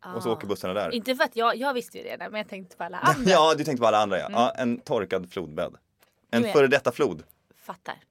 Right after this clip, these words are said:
Speaker 1: Botten.
Speaker 2: Du skulle ha sagt så.
Speaker 1: Ja, det <laughs> skulle jag garanterat sagt. Men då är det ju, då är det ju lite allmänt kaos. För det är ju de, på de här vägarna så åker ju typ så här tusen fordon av per år.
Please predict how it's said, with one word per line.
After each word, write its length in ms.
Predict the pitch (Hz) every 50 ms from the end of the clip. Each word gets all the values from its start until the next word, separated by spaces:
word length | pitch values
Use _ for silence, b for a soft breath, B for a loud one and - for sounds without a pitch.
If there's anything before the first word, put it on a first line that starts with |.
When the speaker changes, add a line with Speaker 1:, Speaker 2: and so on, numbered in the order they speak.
| _ _
Speaker 1:
Botten. 180 | 208 196 226 202
Speaker 2:
Du 40 | -
skulle 200 | - - 233 226
ha 60 | 220
sagt 200 | - 196 180 -
så. 200 | - 151 - - - _
Speaker 1:
Ja, 180 | - 147 202 196
det 120 | 127 117
<laughs> 200 | 117 120 156 131
skulle 160 | 123 - 135 120 -
jag 180 | 90 90 92
garanterat 320 | - 92 90 92 92 80 -
sagt. 140 | - - - - B B B B B B B B B B B
Men 140 | - 131 139
då 180 | 156 202 185 160
är 80 | 143
det 60 | 127 123
ju, 100 | 120 123
då 220 | - 147 151 139
är 60 | 131
det 60 | 117
ju 100 | 113 110
lite 220 | 107 107 104 - 101
allmänt 260 | 98 90 85 85 87
kaos. 300 | - 113 92 78 - -
För 80 | - 98
det 100 | 101 107
är 80 | 107 101
ju 80 | 98
de, 100 | 95 101
på 60 | 113 - _
de 140 | - 101 98
här 100 | 127 127
vägarna 280 | 120 104 90 90 87
så 100 | 85 -
åker 340 | - - 120 131 127 - 90
ju 60 | 85
typ 140 | 82 87 76
så 60 | - 95
här 80 | - - _ _ _ _ - -
tusen 320 | 98 95 87 - 87 85
fordon 380 | - - 95 82 78 82 80 -
av 220 | 95 104 98 82
per 180 | 73 _ 87 85
år. 280 | 135 120 95 80 73